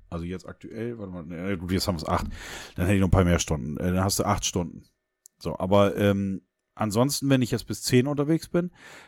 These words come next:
dann hast du noch sechs Stunden, die du da, sechs, sieben Stunden, die du da irgendwie noch, ähm, den Wagen laden kannst, sag ich mal so über den Daumen. Dann ist die Frage, ob der dann voll ist, ne? Und, und, äh, da musst du ja hier schon so, so einen super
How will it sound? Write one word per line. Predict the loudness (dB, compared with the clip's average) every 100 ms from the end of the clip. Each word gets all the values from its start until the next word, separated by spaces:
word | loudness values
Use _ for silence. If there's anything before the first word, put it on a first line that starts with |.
| 0
dann | 2 4
hast | 2 2
du |
noch | 0 2
sechs | 2 2
Stunden, | 0 0 0
die | -2
du | 0
da, | 0 0 -2 -2 -2
sechs, | -2 -2
sieben | -6
Stunden, | -2 -2 -2
die | -6
du | -4 -4
da | -4
irgendwie | -4 -4 -2
noch, | -2 -4 -4
ähm, | -4 -4 -2
den | 0 4
Wagen | 4 4
laden | 2 0 -2
kannst, | -8 -8 -6 -4
sag | -4
ich | -4
mal | -4
so |
über | -4 0
den |
Daumen. | 2 2 2 -6 -14 -20 -20 -16 -4
Dann | -4
ist | -2
die |
Frage, | 2 6 6 4
ob | 2
der | 2
dann | 2
voll | 2 2 0
ist, | -4 -10
ne? | -8 -6
Und, | -6 -4
und, | -4 -2
äh, | -2 0
da |
musst | 2 0 2
du |
ja | 2 2
hier | -2
schon | -2 -2
so, | -2
so | -2 -2
einen | -2
super | -2 0 4 4